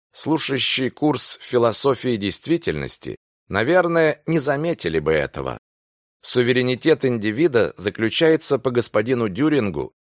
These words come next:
преимущественно в том, что отдельная личность абсолютным образом подчинена государственному принуждению. Но это принуждение находит себе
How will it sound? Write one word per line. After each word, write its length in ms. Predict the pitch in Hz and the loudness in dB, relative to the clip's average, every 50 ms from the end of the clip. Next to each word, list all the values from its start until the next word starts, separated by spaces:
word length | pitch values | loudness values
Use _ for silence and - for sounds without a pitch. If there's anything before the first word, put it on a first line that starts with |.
| _ - | _ -2
преимущественно 880 | 107 131 147 156 175 180 156 - 160 151 - - - 135 139 135 135 120 | 0 0 2 2 0 -2 0 0 0 -2 -2 -4 -4 -4 -4 -2 -2 -4
в 80 | - | -4
том, 300 | _ - 175 170 156 143 | _ 0 2 2 2 0
что 360 | - - - - 123 110 - - | -4 -4 2 2 2 2 2 -2
отдельная 680 | - 113 113 101 95 95 123 135 127 123 120 117 113 110 | -2 -2 -2 -2 -2 2 2 2 4 4 2 0 0 0
личность 720 | 107 123 151 147 - - - 90 78 71 - - - - _ | 0 0 -4 -4 -4 -8 -6 -6 -6 -4 -6 -8 -10 -12 _
абсолютным 680 | - 87 - - - 101 117 143 151 - - 117 107 113 | -8 -6 -4 -2 -2 0 0 0 -2 -2 -2 -2 0 2
образом 540 | 143 156 147 160 156 143 131 143 143 131 - _ _ _ _ _ _ _ _ _ | 2 2 4 4 4 4 4 2 0 -2 -4 _ _ _ _ _ _ _ _ _
подчинена 680 | - 175 160 - - - 143 127 127 123 123 143 156 160 | -2 -2 -2 -2 -4 -2 -2 0 0 0 0 2 0 0
государственному 1160 | 135 131 123 - - 127 104 113 123 127 120 - - - 120 120 123 120 120 120 120 117 _ _ _ _ _ _ - | 0 0 0 0 0 0 2 2 2 2 2 -2 -6 -4 -4 -2 -2 -2 0 0 -2 -2 _ _ _ _ _ _ -4
принуждению. 840 | - - 117 117 120 113 98 82 78 82 80 69 65 65 62 58 57 _ _ _ _ _ _ _ _ _ _ _ _ _ _ - | 0 0 0 2 0 -2 -2 -4 -2 0 0 0 -2 -6 -8 -10 -12 _ _ _ _ _ _ _ _ _ _ _ _ _ _ -4
Но 120 | - 120 170 | 0 2 2
это 200 | 185 - - 139 | 2 2 -2 -2
принуждение 840 | - 156 151 135 135 127 107 110 123 165 185 175 160 135 117 101 | 0 0 0 2 0 -2 -2 0 2 2 2 4 2 2 0 2
находит 480 | 95 98 92 - - 165 165 160 156 - | 0 -2 -4 -2 -2 0 0 0 0 0
себе 440 | - - 117 113 113 147 - - | -2 -2 -2 0 0 0 0 0